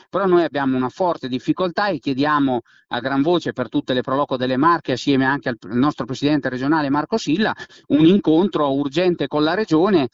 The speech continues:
eh, per poter definire un piano di aiuti anche alle Pro Loco, perché n-, non solo l'interruzione di tutti i mercatini di Natale, ma molte Pro Loco, eh, gestiscono i musei, gestiscono attività, hanno alcuni dipendenti all'interno,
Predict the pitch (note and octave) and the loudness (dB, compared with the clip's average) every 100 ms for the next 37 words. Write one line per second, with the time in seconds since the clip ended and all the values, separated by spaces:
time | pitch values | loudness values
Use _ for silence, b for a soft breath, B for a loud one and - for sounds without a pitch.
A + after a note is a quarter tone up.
0 | b b B2 B2+ C#3+ D#3 D3 E3 D3+ D3 | b b -4 0 -2 -2 -2 -2 0 -2
1 | C#3 D3+ G3 F#3+ D3 C3 C#3+ D#3 D#3+ E3 | 4 6 6 4 0 0 0 2 2 2
2 | F#3+ E3 C#3 D#3+ D#3+ A3+ A#3 - C3 A2+ | 2 0 2 0 0 -2 -6 -2 0 0
3 | b b C#3 D#3 D#3 C#3 C3+ C#3+ C3+ B2 | b b 0 0 0 -2 -2 -2 0 -2
4 | A#2+ C3+ B2 C#3+ C3+ D3+ D#3+ D#3 D#3 D3 | -2 -4 -2 -2 2 2 2 2 4 6
5 | F#3+ F#3+ - B3 G3+ D#3 B2+ A2+ b - | 6 2 0 2 4 2 0 -4 b -2
6 | C3+ C#3+ D3 C#3+ D3 - F3 D#3 C3+ E3 | 2 4 2 -4 -6 2 6 6 4 2
7 | D3 C#3+ C3+ D3+ E3 D3 F3 F3 F3+ F#3 | 4 4 2 4 6 8 6 2 0 0
8 | C3+ b - B2 C3+ E3 E3+ D3+ - F#3 | -2 b -2 2 6 6 4 0 -2 -2
9 | D3+ D3 - D#3+ C3 b b _ - C3+ | 0 -2 -2 -4 -4 b b _ -6 -4
10 | - A#2 C3 - C#3 - B2+ A#2+ A#2 A#2+ | -4 -6 -6 0 -2 0 0 0 0 2
11 | B2 C3 F#3 F3+ C#3 B2 - B2 - A#2+ | 2 2 2 2 0 -4 -4 -6 -2 0
12 | A2+ B2 A#2+ E3+ D#3 C3+ C3 A#2+ - C3 | 0 -2 -2 -2 -2 0 -4 -6 -4 0
13 | A#2 A#2+ B2+ B2 D#3+ G3 E3+ C3 B2 A#2+ | 0 -2 -4 -2 2 2 0 -2 -4 -4
14 | C3 A#2+ A#2+ A2+ | -2 -2 -2 -8